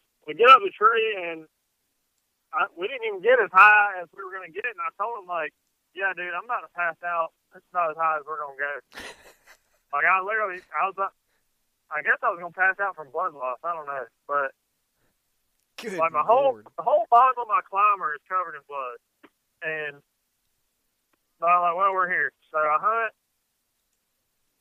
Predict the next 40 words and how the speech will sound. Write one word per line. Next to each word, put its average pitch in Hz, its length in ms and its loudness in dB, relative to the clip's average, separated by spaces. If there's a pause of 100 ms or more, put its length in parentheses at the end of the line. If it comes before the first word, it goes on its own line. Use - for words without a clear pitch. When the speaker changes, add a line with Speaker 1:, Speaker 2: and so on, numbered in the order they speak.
(140)
Speaker 1:
Then 165 100 0
after 185 300 4
that, 208 160 6
I 202 160 4
was - 80 -12
like, 165 100 0
"I 147 80 -2
guess 214 160 -8
I 202 80 -12
better 170 220 -6
go 165 160 -4
to 156 80 -8
the - 20 -10
dang 147 220 -8
doctor 165 420 -2
'cause 143 160 -12
this 196 140 -14
thing 170 180 -6
ain't 147 160 -8
gonna 143 160 -14
stop 185 240 2
bleeding." 151 400 -2 (1120)
So 165 320 2 (1300)
turns 254 240 0
out 240 220 6
my, 175 240 2
the 160 100 -14
biggest 247 320 2
mistake 196 380 2
I 170 60 4
made 170 260 2
was 151 180 -10
not 165 220 0
going 160 160 -4
to 143 80 -14
the 143 100 -12
doctor 151 380 -4
immediately 160 400 -12
because 143 420 -4 (1200)
they 160 120 2